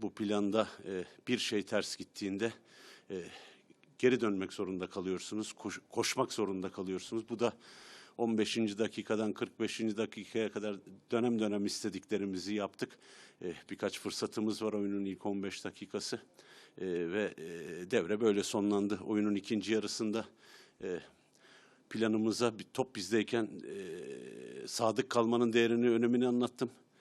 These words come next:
E, yine dönem dönem istediğimiz, e, aksiyonlar gerçekleşti.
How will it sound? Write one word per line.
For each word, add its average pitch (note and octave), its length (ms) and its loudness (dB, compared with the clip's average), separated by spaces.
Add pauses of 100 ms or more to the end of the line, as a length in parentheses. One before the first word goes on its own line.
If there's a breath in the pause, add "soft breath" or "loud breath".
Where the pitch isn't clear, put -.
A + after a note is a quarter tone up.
(320 soft breath)
E, F#2 60 -10 (560)
yine C3+ 460 4
dönem A2 320 2
dönem A2 300 2
istediğimiz, G#2+ 760 2
e, F2+ 340 -6 (600)
aksiyonlar A2 580 0
gerçekleşti. G#2+ 800 -2